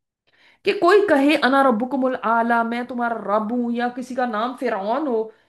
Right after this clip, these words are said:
या कोई बादशाह ही हो, तो फिर ही वो तागी हो सकता है।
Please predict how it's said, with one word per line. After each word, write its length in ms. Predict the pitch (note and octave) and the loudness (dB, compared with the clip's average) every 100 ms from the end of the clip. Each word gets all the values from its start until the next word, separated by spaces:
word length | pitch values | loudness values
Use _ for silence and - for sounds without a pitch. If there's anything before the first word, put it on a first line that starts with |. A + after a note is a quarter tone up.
| _ | _
या 100 | B3+ | -12
कोई 160 | B3+ C#4+ | -8 -2
बादशाह 520 | G#3 G3+ G3+ - D4+ | 0 0 -2 -4 -4
ही 240 | F4 G#4+ | -4 -4
हो, 420 | G4+ C#4+ G3+ - _ _ _ | -2 -2 -4 -14 _ _ _
तो 60 | C4 | -18
फिर 380 | - - A#3+ D4+ | -16 -12 -10 -10
ही 260 | A#3 C4 | -8 -8
वो 100 | D4+ | -8
तागी 380 | D4 A#3+ G3+ A3+ | -8 -8 -8 -8
हो 120 | A#3+ | -10
सकता 360 | F#3+ G#3 _ G#3 | -12 -18 _ -20
है। 120 | _ | _